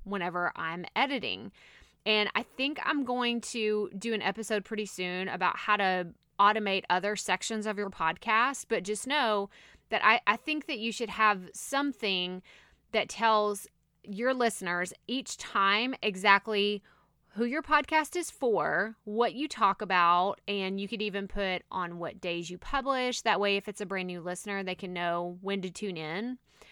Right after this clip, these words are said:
And then the other thing I wanted to talk about for the intro is your self-sponsored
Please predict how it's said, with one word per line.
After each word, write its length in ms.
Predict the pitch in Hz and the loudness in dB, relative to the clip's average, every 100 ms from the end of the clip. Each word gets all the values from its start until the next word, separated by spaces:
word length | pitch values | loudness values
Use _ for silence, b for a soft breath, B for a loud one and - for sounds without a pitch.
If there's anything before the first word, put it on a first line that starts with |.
| b b b - | b b b 0
And 240 | 220 220 | 2 4
then 400 | 214 208 202 202 - | 2 2 0 -2 -8
the 260 | 180 - - - | -6 -6 0 4
other 320 | 311 349 349 | 4 4 2
thing 200 | 277 240 | 0 0
I 60 | 233 | 2
wanted 320 | 226 247 247 | 2 0 -2
to 100 | 240 | 0
talk 220 | 214 185 | 0 2
about 380 | 175 165 165 - | 2 4 4 0
for 180 | 202 185 | -4 -4
the 160 | 190 | -6
intro 580 | - 285 285 233 190 180 - | -4 -2 -2 2 2 2 0
is 180 | 196 | -2
your 120 | 220 214 | -2 -4
self-sponsored 1200 | - 220 214 226 - - 196 185 185 196 185 | -2 4 4 2 -6 -2 0 0 0 -6 -6